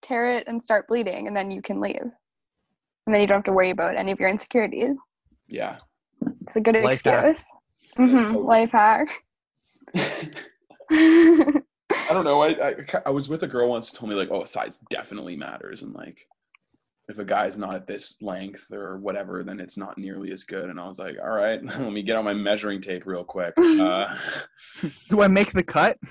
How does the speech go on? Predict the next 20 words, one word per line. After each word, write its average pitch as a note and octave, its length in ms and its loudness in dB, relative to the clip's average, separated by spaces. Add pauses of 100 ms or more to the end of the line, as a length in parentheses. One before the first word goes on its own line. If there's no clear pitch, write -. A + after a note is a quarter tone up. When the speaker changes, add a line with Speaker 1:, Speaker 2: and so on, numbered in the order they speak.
(100)
Speaker 2:
yeah, G#2 140 -12 (120)
please F#2 280 -12
God, F#2+ 340 -2
please F2 260 -14
God, E2+ 320 -4
please E2+ 220 -16
God. E2+ 400 -6
But, F2+ 80 -10
like, E2+ 280 -8 (1300)
I - 40 -16
don't - 100 -16
know. - 100 -18
Speaker 1:
I C#4+ 80 4
think F#4 140 2
for B4 120 6
some B3 240 4
girls B3 300 2
it G#3 120 -8
does, - 560 -4
probably. - 600 -10